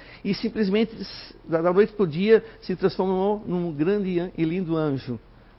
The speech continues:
Não é assim. Mas é o ser que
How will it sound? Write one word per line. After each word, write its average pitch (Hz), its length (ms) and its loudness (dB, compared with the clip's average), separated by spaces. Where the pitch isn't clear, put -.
Não 123 160 0
é 143 80 6
assim. 165 420 0
Mas 139 220 6
é 156 60 6
o 147 60 6
ser - 640 6
que 170 280 -2